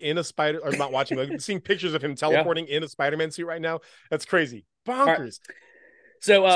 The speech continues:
Speaker 1: Spider-Man is like Batman. Pretty much everybody's worn the mask at some point.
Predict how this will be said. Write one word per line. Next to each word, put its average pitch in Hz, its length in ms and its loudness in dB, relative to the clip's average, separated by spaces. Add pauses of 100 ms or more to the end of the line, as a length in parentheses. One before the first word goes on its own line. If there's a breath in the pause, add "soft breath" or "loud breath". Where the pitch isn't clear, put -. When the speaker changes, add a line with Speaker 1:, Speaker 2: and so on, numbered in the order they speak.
Speaker 1:
Spider-Man 339 380 6
is 254 100 -2
like 220 180 2
Batman. 202 520 0 (240)
Pretty 370 200 0
much 240 180 2
everybody's 170 400 0
worn 143 240 0
the 127 60 -4
mask 120 280 -8
at 113 80 -16
some 104 180 -14
point. 90 240 -20